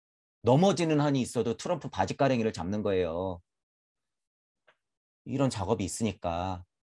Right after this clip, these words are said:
하지만 우리는 어때요? 그래도 뒷짐지고 걷는 양반이에요. 지금 이것도 많이 깨져서 그렇지. 성격이 좀 다르다는 거예요. 제 얘기는 양반이 맞다는 얘기가 아니라 스타일이 그렇다는 거죠.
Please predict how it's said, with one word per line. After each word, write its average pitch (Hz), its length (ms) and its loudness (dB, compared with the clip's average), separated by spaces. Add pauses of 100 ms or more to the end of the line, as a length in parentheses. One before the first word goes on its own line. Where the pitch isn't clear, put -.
(120)
하지만 165 380 4
우리는 123 340 4
어때요? 107 480 0
그래도 147 320 2
뒷짐지고 143 520 0
걷는 120 240 0
양반이에요. 101 1040 -2 (1080)
지금 113 320 -2
이것도 113 260 0
많이 92 280 -2
깨져서 165 360 0
그렇지. 92 760 -6 (420)
성격이 180 420 0
좀 143 140 -2
다르다는 127 480 4
거예요. 98 320 2
제 110 120 -4
얘기는 95 400 -4 (300)
양반이 104 420 -2
맞다는 95 420 -4
얘기가 87 280 -2
아니라 78 500 -6 (220)
스타일이 156 400 0
그렇다는 95 400 -4
거죠. 85 440 -6